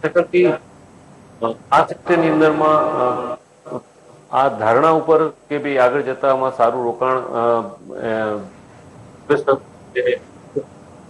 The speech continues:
જે, જે ગેટવે ડિસ્ટ્રિક્ટ પાર્ક છે એમાં સારો એવો રનઅપ થઈ ચૂક્યો છે, છતાં પણ મને એમ લાગે છે કે આગળ જતા હજી પણ સારા ભાવ થવાની શક્યતા છે. તો ગતિ એક મને એક સ્ટોક, અ, તમારા લોજિસ્ટિક્સની અંદરમાં એક સારો લાગે છે કે મને જ આ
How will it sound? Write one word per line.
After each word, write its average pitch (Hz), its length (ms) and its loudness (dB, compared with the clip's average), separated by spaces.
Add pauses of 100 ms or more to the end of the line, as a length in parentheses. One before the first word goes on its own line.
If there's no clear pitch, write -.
(100)
જે, - 880 -4 (1080)
જે 120 200 2
ગેટવે 117 320 -4
ડિસ્ટ્રિક્ટ 120 300 -8
પાર્ક 127 200 4 (100)
છે 123 120 0
એમાં 135 260 0 (460)
સારો 135 200 6
એવો 156 180 4
રનઅપ 135 360 2
થઈ 170 160 -2
ચૂક્યો 127 300 -6
છે, 120 200 -6
છતાં 160 220 2
પણ 160 100 0
મને 143 200 0
એમ 156 100 -2
લાગે 147 280 0
છે 156 180 -4
કે 143 60 -2
આગળ 131 280 2
જતા 143 280 0
હજી 123 180 -2
પણ 165 160 -2
સારા 135 260 2
ભાવ 127 220 2
થવાની 127 260 0
શક્યતા 110 460 -6
છે. 110 160 -8 (420)
તો 147 100 2
ગતિ 127 300 0
એક 180 280 0
મને 156 120 -2
એક 156 120 -6
સ્ટોક, 151 420 0
અ, 139 300 4
તમારા 131 420 2
લોજિસ્ટિક્સની 127 840 -2
અંદરમાં 127 360 -4
એક 120 100 -6
સારો 117 240 2
લાગે 117 260 2
છે 135 140 -6
કે 127 100 -8
મને 135 220 -4
જ 135 60 -2
આ 127 280 4